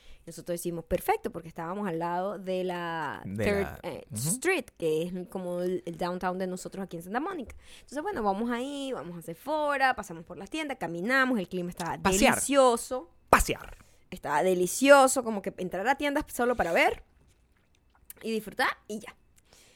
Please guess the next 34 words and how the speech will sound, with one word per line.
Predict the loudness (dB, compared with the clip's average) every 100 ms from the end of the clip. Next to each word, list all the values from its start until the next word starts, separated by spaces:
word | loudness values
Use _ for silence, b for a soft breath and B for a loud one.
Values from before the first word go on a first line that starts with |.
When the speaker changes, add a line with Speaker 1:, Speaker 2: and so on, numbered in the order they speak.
| b b _
Speaker 1:
Y | -6 -4 -2 -4 -6 _ _
cuando | 2 4 4
regresamos, | 4 2 0 2 2 4 0 -2 -8 _ _ _ _ -8
cuando | -2 0
regresamos, | 4 4 4 0 -4 -4 -8 -10 _ _ _ _ _ _
nos | -2 0
dicen, | 0 0 0 -2 -10 _ -20 -6
¿qué? | 6 6 6 _
Lo | 0 2 2
que | -2
yo | -2
sabía | 2 4 4
que | 0
iban | -2 -2
a |
decir. | -10 -14 -18 _ b b b
Speaker 2:
Ujú. | 2
Speaker 1:
"Oye, | 4 4
el | 0
celular | -6 -4 -2 -2 0
del | 0
muchacho, | 0 6 6 6 -8 -8 _
aquí | -12 -8 2
está. | 4 4 0 -20 _ -20 -20 b b 2
El | 2
tuyo | 2 0
no | 2
funcionó". | 2 4 4 2 0
Speaker 2:
<laughs> | -2 -6 -8 -4
No, | -6 -4
el |
mío | -4 -4
no | -4
funcionó. | -6 -12